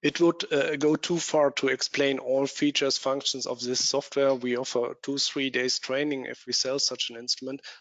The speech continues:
but it's not, not, uh, not a miracle. It's, um, not that difficult to get used, and for sure the partial discharge pattern interpretation is something that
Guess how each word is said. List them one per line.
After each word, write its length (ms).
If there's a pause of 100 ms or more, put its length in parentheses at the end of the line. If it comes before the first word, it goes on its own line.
(100)
but 80
it's 240
not, 280
not, 240 (120)
uh, 360 (1040)
not 140
a 40
miracle. 460
It's, 400
um, 320 (580)
not 200
that 220
difficult 500
to 420
get 260
used, 360
and 320 (840)
for 100
sure 420
the 220
partial 500
discharge 520
pattern 500
interpretation 880
is 140
something 580 (640)
that 140